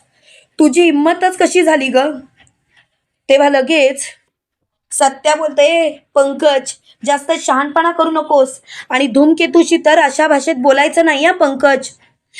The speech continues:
एकच सांगतो आणि शेवटचं सांगतो, माझ्या बायकोचा जर का अपमान करण्याचा प्रयत्न जरी केलात ना,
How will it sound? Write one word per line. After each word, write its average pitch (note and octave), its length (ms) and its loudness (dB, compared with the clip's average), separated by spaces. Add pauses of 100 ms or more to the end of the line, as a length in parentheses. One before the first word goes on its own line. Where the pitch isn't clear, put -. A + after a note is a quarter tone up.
(200)
एकच F4 400 0
सांगतो E4 280 0
आणि D#4+ 260 2
शेवटचं D#4+ 540 0
सांगतो, C#4+ 400 2
माझ्या C4 420 -2
बायकोचा D4+ 460 0
जर C4+ 200 0
का D4+ 160 -2
अपमान C#4+ 420 0
करण्याचा D4+ 400 0
प्रयत्न C#4+ 460 -2
जरी E4+ 220 0
केलात E4 340 0
ना, D4 180 2